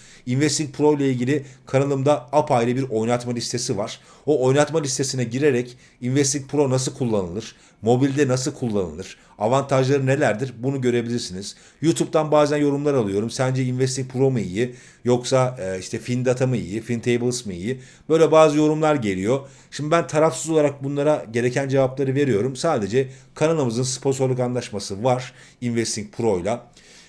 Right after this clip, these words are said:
Ben, e, partnerlik yapmadan önce de Investing kullanıyordum bu arada ve gerçekten özellikle temel analiz anlamında gayet verimli ve güzel şeyler var. Mesela burada hisse görüntüleyicisi var. Hisse görüntüleyicisinde istediğiniz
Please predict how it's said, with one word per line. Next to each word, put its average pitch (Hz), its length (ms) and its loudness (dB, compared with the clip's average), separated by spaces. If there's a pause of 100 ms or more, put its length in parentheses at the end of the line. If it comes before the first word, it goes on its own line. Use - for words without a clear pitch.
(120)
Ben, 135 360 2
e, 92 200 -4
partnerlik 139 720 -4 (160)
yapmadan 131 560 -2
önce 120 340 -2
de 120 60 -2
Investing 113 500 -4
kullanıyordum 110 680 0
bu 117 140 2
arada 101 400 -4 (220)
ve 143 220 2 (160)
gerçekten 127 540 0
özellikle 117 380 0
temel 135 260 -2
analiz 131 280 0
anlamında 113 640 -2 (220)
gayet 127 420 2
verimli 107 480 -2 (220)
ve 110 80 0
güzel 107 380 2
şeyler 107 380 -2
var. 110 300 -6 (240)
Mesela 127 340 0
burada 131 180 0
hisse 143 300 -4
görüntüleyicisi 113 800 -2 (160)
var. 127 280 -4 (340)
Hisse 147 200 -2
görüntüleyicisinde 127 800 0
istediğiniz 127 640 -4